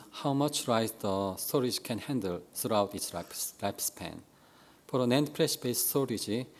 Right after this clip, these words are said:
is proportional to capacity and endurance. However, the total amount of writes does not increase as much as we expected because of decreasing nand endurance.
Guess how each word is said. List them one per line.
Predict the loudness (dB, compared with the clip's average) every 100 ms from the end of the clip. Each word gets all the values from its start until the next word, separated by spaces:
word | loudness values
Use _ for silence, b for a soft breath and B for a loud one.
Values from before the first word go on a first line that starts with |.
| B B
is | 0 0
proportional | 0 -4 -2 -2 0 -2
to | -2 -6
capacity | -8 -4 -2 -2 -2 -2
and | 0
endurance. | 0 0 -2 -4 -4 -6 -8 -20 -20 -20 -20 B B B 0
However, | 4 4 4 2 2 B B B -8
the | -6
total | 2 6 6
amount | 8 6 4
of | 2 2 2 2
writes | 6 6 6 -2
does | -4 -2 0
not | 2 2
increase | 0 -2 -2 -2 -4 -4
as | -4 -2
much | -4 -4 -4
as | -6
we | -6
expected | -6 -6 -6 -10 -6 -8 -8 -20 -18 -10
because | 0 2 2 2
of | 0 0 -4 B B
decreasing | -10 -2 2 2 2 -2 -4 -6
nand | -4 -4
endurance. | -4 -6 -6 -4 -4